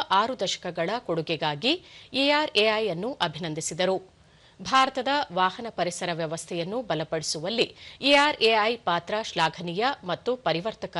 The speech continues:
ಎಂದು ಬಣ್ಣಿಸಿದರು. ಭಾರತದ ಕ್ಷಿಪ್ರ ಆರ್ಥಿಕ ಪ್ರಗತಿಯನ್ನು ಉಲ್ಲೇಖಿಸಿದ ಕೇಂದ್ರ ಸಚಿವರು, ಭಾರತವು ನಾಲ್ಕು ಪಾಯಿಂಟ್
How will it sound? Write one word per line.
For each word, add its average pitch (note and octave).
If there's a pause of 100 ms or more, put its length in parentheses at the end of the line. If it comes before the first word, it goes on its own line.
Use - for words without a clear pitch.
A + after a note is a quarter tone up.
ಎಂದು F3 (120)
ಬಣ್ಣಿಸಿದರು. F3 (840)
ಭಾರತದ C4+ (120)
ಕ್ಷಿಪ್ರ -
ಆರ್ಥಿಕ G3
ಪ್ರಗತಿಯನ್ನು F3+ (100)
ಉಲ್ಲೇಖಿಸಿದ F3 (160)
ಕೇಂದ್ರ F3+
ಸಚಿವರು, F#3 (540)
ಭಾರತವು D4 (200)
ನಾಲ್ಕು G#3
ಪಾಯಿಂಟ್ B3+